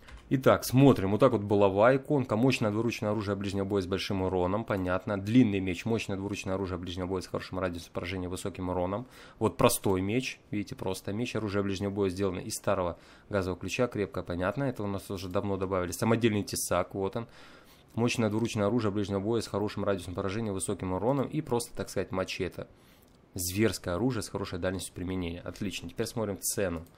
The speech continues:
Цену всего этого добра. Длинный меч, тридцать ткани, двести металла. Офигеть. Двести металла вот этот меч стоит. Потом самодельный тесак, тридцать ткани, сто семьдесят пять металла поменьше.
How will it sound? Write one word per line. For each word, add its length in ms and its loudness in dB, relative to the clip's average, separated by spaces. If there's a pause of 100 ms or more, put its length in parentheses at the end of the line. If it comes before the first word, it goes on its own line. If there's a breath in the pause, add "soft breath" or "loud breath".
(540 loud breath)
Цену 260 0
всего 200 0
этого 180 -2
добра. 300 4
Длинный 320 6
меч, 300 2
тридцать 280 -4
ткани, 260 4
двести 440 4
металла. 680 2
Офигеть. 960 -2 (320)
Двести 400 -2
металла 320 0
вот 120 -6
этот 140 -6
меч 200 -6
стоит. 300 -10 (1080 loud breath)
Потом 260 2
самодельный 420 2
тесак, 480 0
тридцать 460 -2
ткани, 600 2
сто 180 -6
семьдесят 260 -2
пять 160 0
металла 380 -2
поменьше. 640 -4